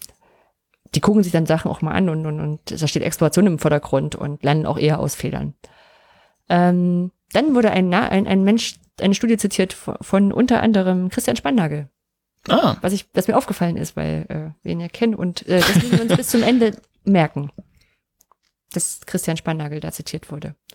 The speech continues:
Speaker 1: In diesem
Speaker 2: Okay,
Speaker 1: Paper
Speaker 2: mu-,
Speaker 1: noch was
Speaker 2: ich
Speaker 1: ist.
Speaker 2: kann ja mal überlegen, mit welchem Paper.
Speaker 1: <laughs> Ähm, sie hatten, äh, da hatten sie auch, äh, also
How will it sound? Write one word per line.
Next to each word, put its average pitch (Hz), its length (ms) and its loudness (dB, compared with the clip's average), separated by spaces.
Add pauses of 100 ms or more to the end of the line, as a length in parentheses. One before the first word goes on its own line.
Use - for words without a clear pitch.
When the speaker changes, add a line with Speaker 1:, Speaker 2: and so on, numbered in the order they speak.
(440)
Speaker 1:
In 156 120 0
diesem 156 220 0
Speaker 2:
Okay, 160 140 4
Speaker 1:
Paper 113 120 4
Speaker 2:
mu-, 131 60 4
Speaker 1:
noch 143 120 -4
was 147 160 -4
Speaker 2:
ich - 80 -6
Speaker 1:
ist. - 60 -2
Speaker 2:
kann 147 100 4
ja 147 80 6
mal 135 100 4
überlegen, 135 460 4
mit 123 160 0
welchem 139 240 2
Paper. 156 300 0
Speaker 1:
<laughs> - 100 2 (1500)
Ähm, 185 540 2 (460)
sie 180 200 2
hatten, 185 360 0
äh, 175 140 2
da 175 100 2
hatten 196 180 0
sie 175 80 4
auch, - 240 -2
äh, - 360 0 (300)
also 151 400 -4